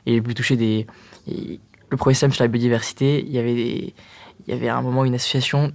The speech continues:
des légionnaires de France qui, euh, à Strasbourg qui se réunissaient parce qu'ils parrainaient des jeunes. Et donc, euh, là, on, on diffuse le,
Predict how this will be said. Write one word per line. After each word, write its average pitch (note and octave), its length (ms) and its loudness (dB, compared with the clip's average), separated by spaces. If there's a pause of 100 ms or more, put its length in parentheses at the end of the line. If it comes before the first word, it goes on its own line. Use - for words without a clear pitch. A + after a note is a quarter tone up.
(240)
des B2 140 4
légionnaires C#3 460 4
de B2+ 60 -2
France C#3 540 -6 (340)
qui, - 320 -18
euh, A#2 300 -2 (280)
à C3+ 100 -4
Strasbourg C3+ 480 -4
qui C#3 100 -4
se B2 60 -4
réunissaient B2 400 -2
parce - 120 -8
qu'ils - 140 -12
parrainaient A#2+ 280 0
des A#2 120 0
jeunes. A2 180 -8 (640)
Et A#2+ 80 0
donc, A#2 240 0
euh, A#2 100 4
là, B2+ 140 6
on, A2+ 440 -2
on A#2+ 80 -4
diffuse C#3+ 520 0
le, A2 420 -2